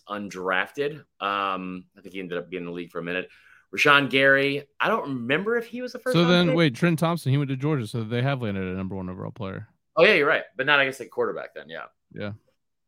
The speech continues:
Speaker 1: Um, Rashawn Gary, who went to Michigan. Um,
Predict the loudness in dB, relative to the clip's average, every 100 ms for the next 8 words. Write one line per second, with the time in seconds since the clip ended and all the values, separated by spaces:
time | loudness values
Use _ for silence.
0 | _ -4 -2 -2 -4 -8 -14 _ -8 -4
1 | -2 -2 0 2 0 -6 _ _ _ _
2 | _ _ _ _ _ _ _ _ _ _
3 | _ _ _ -8 -8 -4 -4 -2 -2 -4
4 | -8 -18 _ -2 0 -2 -6 -10 -16